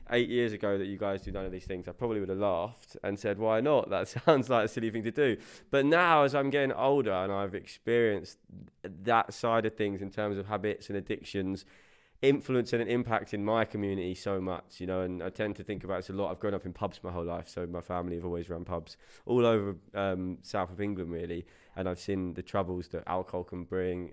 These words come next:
Um, I'm starting to think it's not such a bad idea because it opens up your world beyond this immediate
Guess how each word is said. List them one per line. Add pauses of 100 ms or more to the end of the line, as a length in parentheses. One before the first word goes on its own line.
Um,
I'm
starting
to
think
it's
not
such
a
bad
idea
because
it
opens
up (440)
your
world
beyond
this
immediate